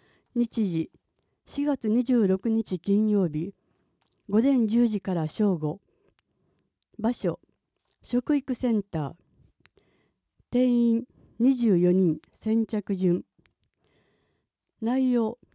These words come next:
自分に、汚し、早そばなど。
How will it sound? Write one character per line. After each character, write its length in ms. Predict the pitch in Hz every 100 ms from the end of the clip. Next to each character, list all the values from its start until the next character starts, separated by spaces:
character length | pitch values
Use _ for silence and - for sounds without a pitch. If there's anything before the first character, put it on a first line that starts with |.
| _ _ _ - _
自 220 | 190 190
分 240 | 220 262 254
に、 220 | 240 - _ _ _ _ _ _ _ -
汚 280 | 208 226
し、 320 | 240 - 202 - _ _ _ _ _ _
早 300 | _ 202 254
そ 160 | 254 240
ば 140 | 220
な 160 | 214 190
ど。 200 | 156